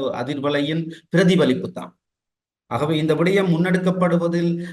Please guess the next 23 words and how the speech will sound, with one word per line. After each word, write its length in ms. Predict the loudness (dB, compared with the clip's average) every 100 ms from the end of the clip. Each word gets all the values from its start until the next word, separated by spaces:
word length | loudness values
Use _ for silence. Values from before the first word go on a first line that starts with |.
| -14
அஹ், 40 |
அவர்கள் 560 | -10 -4 -2 0 0 0
அச்சம் 380 | -2 0 0 2
கொள்கின்ற 420 | 2 0 -2 -2
காரணத்தினால் 600 | -2 -2 -4 -6 -6 -2
இந்த 160 | -2 0
முன்னெடு-, 400 | 0 0 0 0
முன்னெடுப்பை 440 | 0 2 0 0
எப்படியாவது 800 | -4 -4 -4 -2 -2 -2 -8 -12 -8
ஏதோ 160 | -2 0
ஒரு 120 | 2
வகையில் 440 | 2 2 2 0
தடுத்து 360 | -2 -2 -2 -2
நிறுத்த 240 | -4 -4
முடியுமா 600 | -4 -4 -4 -2 -2 -2
அல்லது 340 | -2 -2 -2 -4
திசை 260 | -4 -4
திருப்ப 340 | -2 -4 -4 -4
முடியுமா 420 | -4 -4 -4 -4
என்று 340 | -4 -4 -8 -10 -12
அவர்கள் 400 | -2 0 2 0 2
சிந்திப்பதன் 480 | 2 2 0 0 0
விளைவுதான் 720 | -2 -2 -4 -4 -6 -8